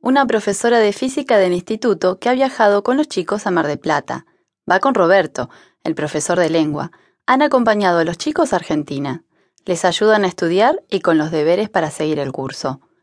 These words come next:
«¿Cómo van?», pregunta Ángela. «Perdemos», contesta Mónica desilusionada. Roberto saluda a las chicas, luego mira el partido. En ese momento Raúl,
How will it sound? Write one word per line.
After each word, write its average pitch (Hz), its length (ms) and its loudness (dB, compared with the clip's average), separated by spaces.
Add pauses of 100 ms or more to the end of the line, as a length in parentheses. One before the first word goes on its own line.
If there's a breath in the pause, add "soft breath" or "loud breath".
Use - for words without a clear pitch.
(160)
«¿Cómo 480 280 4
van?», 170 400 2 (140)
pregunta 165 420 2
Ángela. 156 480 -2 (440)
«Perdemos», 240 640 2
contesta 180 500 -2
Mónica 175 380 2
desilusionada. 160 920 -2 (540)
Roberto 214 440 2
saluda 220 400 2
a 214 40 4
las 226 140 -2
chicas, 269 520 -6 (360)
luego 208 260 4
mira 190 220 0
el 180 80 -2
partido. 147 540 -6 (380)
En 226 140 -2
ese 320 220 0
momento 247 420 2
Raúl, 190 540 2